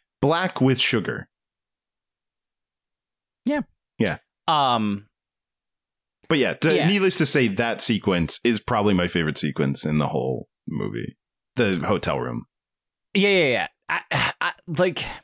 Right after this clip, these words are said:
Speaker 2: the final battle is so awesome, though, too.
Speaker 1: Yes. Yeah, the final battle is great.
Speaker 2: Just because, like, he's driving around in the sixty-nine Charger, and people just are catching on fire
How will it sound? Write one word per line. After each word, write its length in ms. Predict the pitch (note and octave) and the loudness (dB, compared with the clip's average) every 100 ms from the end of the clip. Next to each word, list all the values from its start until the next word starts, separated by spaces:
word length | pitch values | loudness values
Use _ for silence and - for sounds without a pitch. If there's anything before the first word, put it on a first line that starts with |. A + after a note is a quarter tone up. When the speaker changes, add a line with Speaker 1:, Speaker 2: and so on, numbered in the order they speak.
| _ _ _ _ _ _ _ _ _ _ _ _ _ - | _ _ _ _ _ _ _ _ _ _ _ _ _ -6
Speaker 2:
the 160 | D#3 | -2
final 420 | - A#3 C#4+ D#4 C3+ | 0 0 2 2 2
battle 460 | A#2 G2+ G2+ F2+ | 0 0 -2 -4
is 100 | E2+ | -4
so 340 | - A#2+ G#2 F2 | -2 0 0 0
awesome, 460 | E2+ E2 - F2 | -4 -4 -6 -6
though, 160 | E2 C2+ | -8 -10
too. 280 | - D#2+ C2+ - _ - | -8 -10 -10 -18 _ -2
Speaker 1:
Yes. 480 | C#3 C#3 - - - _ _ _ - | 0 0 -4 -8 -10 _ _ _ -2
Yeah, 180 | D3 G2 | 0 2
the 100 | B2 | 0
final 320 | F3+ F#3+ G3 | 0 0 2
battle 420 | C#3 A#2+ A#2+ G#2+ | 2 2 2 2
is 360 | - G#2+ G2+ F#2+ | 2 2 2 -2
great. 320 | - G2+ F2+ | 0 2 2
Speaker 2:
Just 200 | F#3+ A#3 | 2 0
because, 480 | - B3+ B3 F3 D#3+ - | 0 2 2 2 -2 0
like, 180 | D3+ | -2
he's 220 | - E3 - | 2 0 2
driving 320 | D#3 D#3+ E3 | 2 2 2
around 540 | D#3 C#3 B2+ B2+ B2+ A#2 | 2 2 2 2 2 0
in 240 | A#2 A2 | 0 2
the 120 | A2 | 2
sixty-nine 560 | - A#2+ - B2 A2+ G#2 | 0 -2 0 0 2 0
Charger, 720 | - G2 G2 F2 F#2+ F2+ F2+ _ _ _ _ _ - | 0 0 0 0 0 0 -4 _ _ _ _ _ -4
and 180 | B2+ A2+ | -4 -2
people 260 | F3+ F3 F3 | -2 0 0
just 240 | F#3 - | 0 0
are 80 | C#3+ | -2
catching 460 | - C3+ - C3+ | 0 -2 0 0
on 140 | B2 G#2+ | 0 -2
fire 580 | - G2 G#2 B2+ D#3 | -2 0 2 2 0